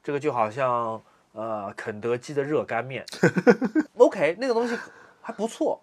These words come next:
Speaker 2: 嗯。
Speaker 1: 但是你不能想说这个东西是热干面，所以它才好吃。
Speaker 2: 像麦当劳的酸笋汉堡。
Speaker 1: 啊，这是两回事情。
Speaker 2: 啊，超级好吃。
Speaker 1: 这是两回事情。
Speaker 2: <laughs>
Speaker 1: 嗯。呃，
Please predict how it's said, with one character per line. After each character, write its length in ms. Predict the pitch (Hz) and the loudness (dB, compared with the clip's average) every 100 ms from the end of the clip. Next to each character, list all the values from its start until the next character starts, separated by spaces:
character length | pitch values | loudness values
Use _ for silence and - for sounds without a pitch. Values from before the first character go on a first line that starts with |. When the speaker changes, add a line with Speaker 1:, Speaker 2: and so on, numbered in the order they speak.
| - | -8
Speaker 2:
嗯。 220 | 127 117 | -6 -2
Speaker 1:
但 100 | 269 | 0
是 160 | 233 247 | 0 -2
你 120 | 151 | -4
不 140 | - | -2
能 120 | 233 240 | 0 0
想 240 | - - - | 0 -4 -2
说 140 | 156 | -2
这 100 | 156 | -2
个 60 | 160 | -2
东 120 | 160 | -4
西 60 | 180 | -4
是 160 | 175 | -6
热 160 | 202 165 | -2 2
干 200 | 139 190 | 4 4
面， 180 | 220 127 | 2 -2
所 100 | 117 | -2
以 40 | |
它 100 | 113 | -2
才 100 | 113 | -2
好 180 | 127 113 | 0 0
吃。 60 | |
Speaker 2:
像 80 | 110 | 0
麦 160 | 135 117 | 0 2
当 160 | 120 | 2
劳 160 | 120 107 | 2 0
的 120 | 110 | 0
酸 220 | 113 170 | -2 -4
笋 180 | 180 78 | -4 -8
汉 180 | - 104 | -8 -8
堡。 220 | 95 - - | -8 -10 -8
Speaker 1:
啊， 140 | 131 | -10
这 120 | 131 170 | -6 -2
是 80 | |
两 140 | 151 95 | 0 0
回 100 | 104 | -4
事 60 | 92 | -10
情。 80 | |
Speaker 2:
啊， 20 | - | -6
超 160 | 190 | -6
级 140 | 208 104 | -6 -8
好 140 | 85 | -12
吃。 120 | - | -10
Speaker 1:
这 60 | 151 | -8
是 80 | 139 | -2
两 120 | 101 | -2
回 100 | 120 | -4
事 140 | 120 151 | -4 2
情。 120 | 190 190 190 | 4 4 4
Speaker 2:
<laughs> 220 | 240 - | 2 0
Speaker 1:
嗯。 120 | 104 - - - - 339 - - | -10 -10 -10 -12 -6 -6 -6 -8
呃， 540 | 147 139 135 139 143 | -2 0 2 0 0